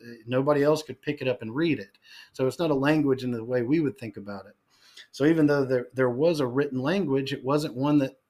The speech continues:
anybody could pick up and know. But if you make the vessel specific to the contents, either in shape, the way you've constructed it,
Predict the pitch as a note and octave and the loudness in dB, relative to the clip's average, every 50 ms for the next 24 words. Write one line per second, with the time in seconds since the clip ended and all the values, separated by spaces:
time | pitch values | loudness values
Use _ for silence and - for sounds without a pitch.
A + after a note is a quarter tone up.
0 | _ _ _ _ _ - C#3+ D3+ F3 E3 D3 D#3 D3+ D3+ D3 - C3 - - D#3+ | _ _ _ _ _ -4 -2 0 0 2 2 2 2 2 2 -2 -4 -6 -6 -6
1 | D3 - C#3+ - - B2 A#2 A#2 B2 C#3 D#3 E3+ C#3+ A2+ G2+ - - _ _ - | -6 -6 -6 -6 -6 -4 -2 -2 0 0 2 2 0 0 -2 -6 -14 _ _ -20
2 | - - - - - _ - C3+ C3+ - - _ _ - D3+ C3+ C#3 - C#3 C3 | -20 -20 -20 -20 -20 _ -4 -4 -4 -4 -8 _ _ -6 -4 -4 -2 -2 -2 0
3 | B2 B2+ C#3 D#3 F#3 G3+ - - A#2 C3+ B2 A2 A2+ C#3 D#3 F#3 F#3 - - A#2+ | 0 2 2 0 0 -2 -6 -6 -6 -4 -4 -2 -2 0 0 0 -2 -4 -4 -4
4 | G#2+ G#2+ B2 A#2+ - _ _ _ _ _ _ _ _ - - - - C#3 - - | -4 -6 -6 -10 -14 _ _ _ _ _ _ _ _ -18 -12 -6 -6 -6 -4 -4
5 | - F#3 F#3 F#3 - G3 F#3 - - - - D#3+ D3 C3+ - - F3+ F#3 F#3+ G3 | -4 -4 -4 -2 -4 -6 -6 -6 -8 -8 -6 -6 -4 -6 -6 -6 -6 -6 -4 -6
6 | D3+ - C#3 B2 A#2+ A#2 - - - - - - _ _ _ _ _ _ _ _ | -6 -6 -6 -6 -6 -6 -10 -14 -16 -16 -18 -18 _ _ _ _ _ _ _ _
7 | _ _ - D3+ D3 D3 C#3+ C#3 C3+ C3+ C3+ C3 B2+ B2 A#2+ A#2 A2+ G#2+ G2 - | _ _ -2 0 0 2 2 2 0 0 0 0 0 0 -2 -4 -6 -10 -14 -20
8 | _ _ _ _ _ - - - - D3 D#3 F3 G3+ G3+ - C3 C3 C3 C3 C3+ | _ _ _ _ _ -12 -4 2 4 4 4 4 2 -2 -6 -4 -2 0 2 2
9 | C3 B2+ B2 - - - C3 - - - C#3+ C#3+ C#3+ - - E3 F3 F3 D#3 - | 0 0 -4 -8 -12 -10 -10 -8 -6 -6 -6 -6 -6 -8 -8 -8 -6 -8 -8 -10